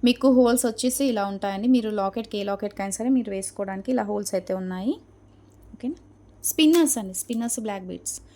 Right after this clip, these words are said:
టూ లైన్స్. స్క్రీన్ షాట్ తీసి WhatsApp చేయండి. ఇది స్పిన్నర్స్ అనమాట. స్పిన్నర్స్ వాటికైతే కాస్ట్ అయితే ఉన్నాయండి. నార్మల్ వా-, నార్మల్ అయితే మీకు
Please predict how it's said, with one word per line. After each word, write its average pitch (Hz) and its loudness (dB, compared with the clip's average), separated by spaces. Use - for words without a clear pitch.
టూ 277 4
లైన్స్. 214 0
స్క్రీన్ 359 4
షాట్ 349 2
తీసి 285 0
WhatsApp 277 -2
చేయండి. 165 -10
ఇది 294 4
స్పిన్నర్స్ 269 2
అనమాట. 226 -2
స్పిన్నర్స్ 240 -2
వాటికైతే 214 -4
కాస్ట్ 220 2
అయితే 220 0
ఉన్నాయండి. 202 -2
నార్మల్ 220 0
వా-, 202 -4
నార్మల్ 208 -4
అయితే 214 -4
మీకు 302 0